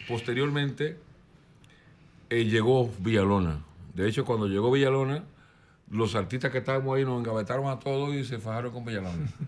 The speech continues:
<laughs> Entonces, eh, uno de los inversionistas de la disquera era un cubano llamado Pepe, y Pepe se había recién divorciado de su esposa. Y me dice, "Oye, quiero que pases por mi oficina, Charlie, a hablar contigo."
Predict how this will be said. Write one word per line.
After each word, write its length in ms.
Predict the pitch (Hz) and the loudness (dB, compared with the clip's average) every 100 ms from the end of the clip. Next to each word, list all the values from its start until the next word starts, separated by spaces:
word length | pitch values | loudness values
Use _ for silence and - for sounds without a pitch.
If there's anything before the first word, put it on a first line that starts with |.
| - - | -10 -14
<laughs> 500 | - - - - - | -14 -14 -20 -20 -6
Entonces, 840 | - 208 196 156 127 135 139 - - - - - - _ - - | -2 2 4 4 4 2 0 -2 -16 -20 -20 -20 -20 _ -20 -2
eh, 480 | 127 131 131 131 131 | 4 6 6 6 4
uno 260 | 147 165 165 | 4 6 8
de 60 | 160 | 10
los 160 | 147 | 8
inversionistas 760 | 143 143 139 127 139 165 165 147 | 8 6 2 2 0 0 2 2
de 60 | |
la 100 | 131 | 2
disquera 380 | 123 117 139 117 | 0 0 0 2
era 100 | 120 | 0
un 80 | 131 | -2
cubano 560 | 139 127 135 120 101 - - - - - - - - | -2 0 2 2 0 -4 -12 -20 -18 -18 -20 -20 -6
llamado 340 | 95 110 127 | -4 -2 -2
Pepe, 380 | - 120 - 123 - - _ _ _ - - - | 0 -2 -2 -12 -12 -20 _ _ _ -20 -20 -6
y 120 | 196 | -4
Pepe 460 | - 165 165 156 - | 2 0 0 -8 -8
se 220 | - - | -12 0
había 300 | 135 127 143 147 | 2 2 0 -2
recién 440 | 120 131 - 143 | -2 -4 -2 0
divorciado 520 | 143 135 127 123 131 123 | 0 0 -2 0 0 0
de 80 | |
su 120 | 113 113 | -2 -8
esposa. 360 | - 104 - - - - _ _ - _ _ - - - - | -8 -8 -8 -16 -20 -20 _ _ -20 _ _ -20 -20 -18 -2
Y 100 | 175 | 2
me 140 | 180 | 4
dice, 440 | 143 127 - 123 - - - _ _ _ _ - _ _ | 4 0 2 -2 -2 -20 -20 _ _ _ _ -20 _ _
"Oye, 300 | 131 147 117 | 2 2 2
quiero 220 | 98 147 143 | 0 0 0
que 80 | |
pases 260 | 135 147 135 | 0 0 0
por 120 | 131 | -2
mi 100 | 131 | -2
oficina, 420 | 117 113 143 139 | -2 -2 -2 -2
Charlie, 220 | 120 143 127 | 0 0 0
a 20 | |
hablar 160 | 127 131 | 0 -2
contigo." 360 | 131 147 127 | -2 -4 -4